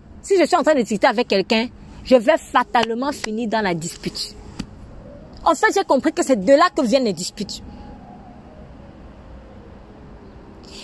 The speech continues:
La dispute vient quand la conversation ne repose pas sur Jésus. Pourquoi ? Parce que Jésus est par essence la paix.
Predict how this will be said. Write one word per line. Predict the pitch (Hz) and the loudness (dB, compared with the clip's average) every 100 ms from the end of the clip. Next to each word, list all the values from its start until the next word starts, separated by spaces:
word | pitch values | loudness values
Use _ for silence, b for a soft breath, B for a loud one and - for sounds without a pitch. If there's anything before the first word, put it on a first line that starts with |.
| - | 0
La | 269 | 0
dispute | 208 269 - 349 - - - - - | 2 -2 -2 0 0 0 -12 -18 -12
vient | 175 160 302 302 | -4 2 2 2
quand | - 330 | 0 2
la | 226 | 0
conversation | - 226 196 208 - 196 - 254 247 - - - | 0 0 0 0 0 -4 -4 -6 -6 -10 -10 -2
ne | 190 | 2
repose | 202 226 254 | 2 0 0
pas | - | -2
sur | - 190 | -2 -2
Jésus. | 170 180 214 | 0 -2 2
Pourquoi ? | 277 - 339 - B B | 0 6 6 4 B B
Parce | 262 262 | 0 2
que | 330 | 2
Jésus | 247 247 226 - | 4 2 2 0
est | 262 | -2
par | - 240 208 | 2 0 2
essence | 208 - - 339 311 220 - - - - | -2 -4 -2 2 2 0 -4 -6 -8 -2
la | 196 196 - | -2 -2 0
paix. | 285 214 | 0 0